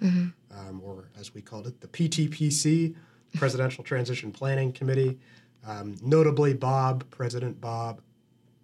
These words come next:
Speaker 2: uh, in his email to campus announcing Jane's departure, uh, noted the many committees that she has led.
Speaker 1: Mm-hmm.
Speaker 2: Um, I have often joked that she is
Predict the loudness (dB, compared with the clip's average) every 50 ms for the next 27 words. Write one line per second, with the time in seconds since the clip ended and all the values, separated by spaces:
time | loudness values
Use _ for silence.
0 | _ _ _ _ _ _ _ _ _ _ -18 -14 -14 -14 -12 -4 -2 -2 -2 -2
1 | -4 -8 -8 -4 2 2 4 4 4 2 2 2 0 -2 -4 -8 _ _ _ -20
2 | _ _ _ _ -2 0 0 2 2 2 2 2 2 0 -2 -4 -4 -4 -6 -2
3 | 0 0 0 -2 -2 -4 -4 -4 -4 -8 -10 -14 -20 -20 _ _ _ _ -4 -2
4 | 0 0 0 -2 -4 -8 -10 -12 -10 -4 -2 -2 -2 -2 -2 -2 -2 -2 -2 -4
5 | -8 -16 _ _ _ _ -14 -12 -12 -12 -12 -8 -4 -2 0 2 2 2 2 2
6 | 2 2 4 4 6 6 6 4 4 4 2 0 0 0 -2 -4 -8 -12 -14 -12
7 | -12 -10 -10 -8 -8 -8 -8 -8 -6 -6 -6 -8 -10 -14 _ _ 4 4 6 4
8 | 2 2 0 -4 -4 -4 -6 -6 -4 -4 -2 -2 -2 -4 -4 -6 -6 -6 -8 -10
9 | -6 -4 -2 -2 -4 -4 -10 -16 -16 -14 -12 -8 -6 -6 -6 -6 -8 -12